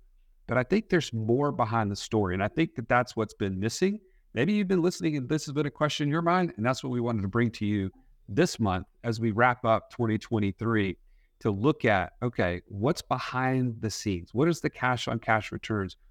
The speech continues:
What's the I R R in certain things? And so that you can then know if this is the right path for you. And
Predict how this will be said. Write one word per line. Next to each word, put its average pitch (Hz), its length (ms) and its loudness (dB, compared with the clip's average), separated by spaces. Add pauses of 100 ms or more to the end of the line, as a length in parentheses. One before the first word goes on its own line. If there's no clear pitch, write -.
(160)
What's - 200 -4
the 73 160 -2
I 120 120 2
R 113 300 4
R 107 200 4
in 90 60 -6
certain - 320 -2
things? 98 400 -2 (380)
And 101 100 -4
so 135 140 0
that 113 160 -2
you 185 100 2
can 113 200 0
then 95 340 -2 (160)
know 110 300 0
if 101 120 -8
this 143 200 -2
is 165 100 -2
the 123 80 -4
right 110 240 2
path 101 280 -2
for 107 80 -4
you. 87 180 0
And 101 80 -6